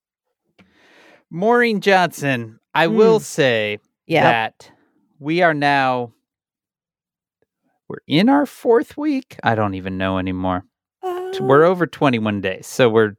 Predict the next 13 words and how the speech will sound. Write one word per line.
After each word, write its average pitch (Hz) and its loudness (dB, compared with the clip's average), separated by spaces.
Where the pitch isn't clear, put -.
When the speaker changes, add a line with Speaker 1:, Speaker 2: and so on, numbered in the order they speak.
Speaker 1:
we're, 117 -4
we're, 120 -2
I - -20
think 165 -4
we're 113 4
at 101 -8
day 117 2
twenty-four, 110 -4
twenty-five - -4
over 131 -14
here. - -8
And, 123 -2
uh, 110 0